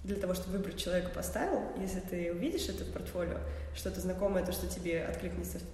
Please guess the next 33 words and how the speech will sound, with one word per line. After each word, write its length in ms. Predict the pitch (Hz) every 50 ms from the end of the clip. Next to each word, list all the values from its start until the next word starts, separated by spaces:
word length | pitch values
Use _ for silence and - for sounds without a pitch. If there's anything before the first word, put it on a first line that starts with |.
| -
у 40 | -
тебя, 320 | - - - - - - - - - - - - - - - -
то 100 | - -
всё. 160 | - - - - - - - - - - - - - - - - - -
А 40 |
так 240 | - 185 214 262 -
вообще 260 | 254 - - - - 208
оно 160 | 202 196 196
может 220 | 202 202 190 -
быть 120 | 196 185 -
любого 360 | 208 196 - 165 160 156 156
абсолютно 420 | 156 156 - - 170 - - - 170
вида. 340 | 170 196 269 294 - - - - - - - - - - - - - - - - - - -
Естественно, 500 | 214 214 208 - - 240 240 - 233 196
люди 260 | 175 202 202 196 190 185
любят, 280 | 190 190 185 185 -
когда 220 | - - - 180 -
всё 160 | - - 175
красиво, 460 | 180 180 180 - - 208 220 269 - - - - - - - - - - - - -
если 240 | - 175 - - -
это 100 | - -
всё 160 | - - -
выстроено. 500 | - - 214 220 226 - 208 190 175 180 - - - - - -
Ну, 160 | 226 226 202 -
большинство 560 | - - 180 - - 190 185 - - - 175
людей, 280 | 170 165 160 165 165 170 165
я 60 | 160
не 140 | 160 165 165
говорю, 220 | 165 170 170 170 165
что 120 | - 160 -
все. 220 | - - - - - - - - - - - - - - - -
А, 100 | - 190
вот. 460 | 175 180 180 175 170 165 165 165 -